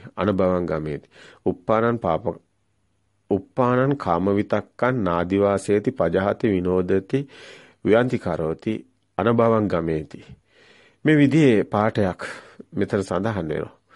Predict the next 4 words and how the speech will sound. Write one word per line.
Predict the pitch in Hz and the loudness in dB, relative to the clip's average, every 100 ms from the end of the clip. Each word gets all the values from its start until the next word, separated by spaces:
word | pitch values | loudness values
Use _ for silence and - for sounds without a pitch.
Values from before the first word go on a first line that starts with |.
| - - - - _ _ _ _ - _ _ _ _ _ _ _ _ _ _ _ - | -20 -20 -20 -20 _ _ _ _ -20 _ _ _ _ _ _ _ _ _ _ _ -4
උප්පන්නා | - - - 131 135 131 135 | -2 -2 -2 0 2 4 4
වූ | 143 | 4
කාම | 143 95 82 95 | 2 2 2 2
විතර්ක | 98 95 104 107 | 0 2 0 0